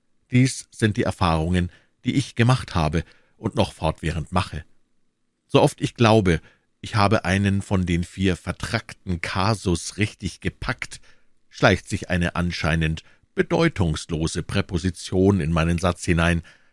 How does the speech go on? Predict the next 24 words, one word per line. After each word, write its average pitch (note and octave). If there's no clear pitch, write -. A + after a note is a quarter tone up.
die A#2+
mit A#2
einer G#2
furchtbaren, E2
ungeahnten F2
Macht -
ausgerüstet D#2+
ist, -
und C3
zerbröckelt G#2
mir F#2+
den G2+
Boden G2
unter D#2+
den F#2+
Füßen. D#2
Zum A#2+
Beispiel F2+
fragt -
mein F2+
Lesebuch F2+
nach F#2
einem F#2+
Vogel. D2+